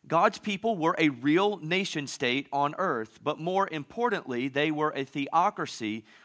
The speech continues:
with God as their ultimate king. But they weren't satisfied with God as their ultimate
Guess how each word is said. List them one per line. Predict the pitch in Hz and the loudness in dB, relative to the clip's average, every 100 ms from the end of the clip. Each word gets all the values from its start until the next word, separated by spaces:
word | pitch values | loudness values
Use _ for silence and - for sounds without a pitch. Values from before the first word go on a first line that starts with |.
| - | -6
with | 147 147 | -4 0
God | 139 180 135 127 | 4 6 6 4
as | 147 131 | 0 -2
their | 135 - | 0 0
ultimate | 127 127 131 135 - | -2 -6 -6 -10 -10
king. | - 170 110 95 _ _ _ _ _ _ _ _ - | -10 -8 -8 -14 _ _ _ _ _ _ _ _ -10
But | 127 | -2
they | 160 | 0
weren't | 160 190 202 | 4 2 0
satisfied | - 226 214 202 - - 135 107 101 - | 0 6 8 6 2 2 2 2 -2 -4
with | 135 123 | -6 -4
God | 120 127 117 110 - | 2 4 4 2 0
as | 127 113 | 0 -2
their | - 117 110 - | -4 -2 -2 -4
ultimate | 131 120 110 104 | -6 -6 -8 -10